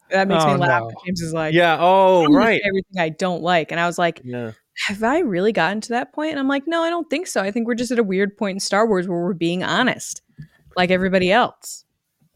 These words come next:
Speaker 1: But it's,
Speaker 3: Yeah.
Speaker 1: it's weird to have people tell me I don't like Star Wars. I'm like,
Speaker 3: We get
Speaker 1: "What?"
Speaker 3: both of that, though, because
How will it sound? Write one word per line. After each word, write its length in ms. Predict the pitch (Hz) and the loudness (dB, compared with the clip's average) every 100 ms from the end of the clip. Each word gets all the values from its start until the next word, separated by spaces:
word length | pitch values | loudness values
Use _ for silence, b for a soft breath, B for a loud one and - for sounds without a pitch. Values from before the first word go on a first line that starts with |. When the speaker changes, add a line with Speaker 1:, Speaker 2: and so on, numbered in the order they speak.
| _ _ _ | _ _ _
Speaker 1:
But 120 | 170 | -2
it's, 180 | 170 165 | -2 0
Speaker 3:
Yeah. 220 | 196 113 | 0 0
Speaker 1:
it's 120 | 107 _ | -2 _
weird 240 | 190 208 196 | 0 2 2
to 40 | |
have 180 | 190 165 | 0 -2
people 220 | - 170 160 | -2 -8 -6
tell 160 | 175 | -6
me 100 | 165 | -4
I 80 | 156 | -4
don't 120 | 156 | -4
like 160 | 156 143 | -6 -10
Star 220 | - 160 | -8 -8
Wars. 200 | 147 147 | -8 -10
I'm 80 | 151 | -10
like, 240 | 156 165 _ _ _ _ _ b b b b _ - | -12 -14 _ _ _ _ _ b b b b _ -10
Speaker 3:
We 160 | 170 349 | -2 0
get 220 | - 427 | 2 2
Speaker 1:
"What?" 140 | 466 | 0
Speaker 3:
both 200 | 285 247 | 0 2
of 100 | 208 | 2
that, 220 | 139 123 - | 2 0 2
though, 180 | 131 | 0
because 540 | 120 139 165 175 151 | 0 -4 0 0 -2